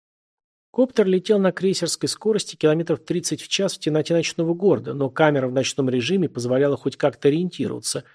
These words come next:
да и выступившая луна дала дополнительный свет, что существенно облегчило управление летающей машиной.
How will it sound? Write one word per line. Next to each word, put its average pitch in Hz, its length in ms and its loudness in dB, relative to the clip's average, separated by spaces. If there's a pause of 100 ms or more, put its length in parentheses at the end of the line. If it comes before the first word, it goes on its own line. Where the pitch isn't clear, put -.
(300)
да 135 100 -2
и 147 80 4
выступившая 135 680 0
луна 175 260 2
дала 170 260 2
дополнительный 170 680 -2
свет, 127 380 -2 (260)
что - 220 -6
существенно 160 680 0
облегчило 131 480 2
управление 127 560 2
летающей 123 560 0
машиной. - 520 -4